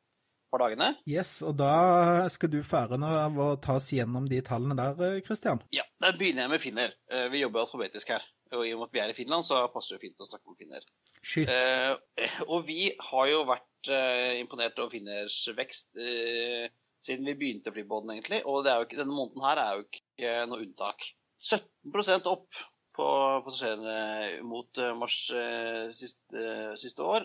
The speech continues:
Speaker 1: Eh, kapasiteten økt atten prosent, og passe-, og, og kabinfaktoren økt tre og en halv prosent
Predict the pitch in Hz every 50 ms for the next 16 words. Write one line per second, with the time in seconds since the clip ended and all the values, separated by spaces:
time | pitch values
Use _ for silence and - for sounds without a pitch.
0 | - - - 120 113 120 123 120 117 113 117 113 113 113 113 117 117 - _ _
1 | _ _ - 147 139 156 151 - 139 120 - - - 120 135 131 - - - 160
2 | - - _ - 107 104 113 120 147 147 175 208 202 - - - 139 135 135 135
3 | 135 135 135 - 151 143 - 139 123 - - 131 131 127 127 123 120 123 120 120
4 | 120 - - 123 120 117 117 117 - - 127 123 107 98 - 110 - - 107 101
5 | - 101 110 - _ - - 113 110 107 113 107 107 - _ 127 113 127 131 143
6 | 135